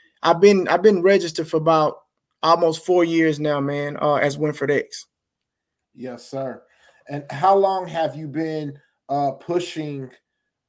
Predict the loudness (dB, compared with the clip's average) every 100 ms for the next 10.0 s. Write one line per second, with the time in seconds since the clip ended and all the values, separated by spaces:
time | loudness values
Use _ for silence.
0 | _ _ _ -8 -8 2 2 2 -6 -10
1 | -14 -8 -6 -6 -4 0 0 0 -2 -4
2 | -6 -6 -8 -10 -6 -8 -8 _ -12 -12
3 | -14 -12 -12 -12 _ _ _ _ _ 8
4 | 10 10 8 6 -4 0 4 4 4 2
5 | 2 2 -2 0 2 2 4 4 4 2
6 | 2 0 2 2 2 -6 _ -4 -2 -2
7 | 0 0 2 2 2 -4 -6 -2 0 0
8 | 0 -2 2 4 6 2 -6 _ _ _
9 | -4 4 6 6 4 4 4 2 0 -4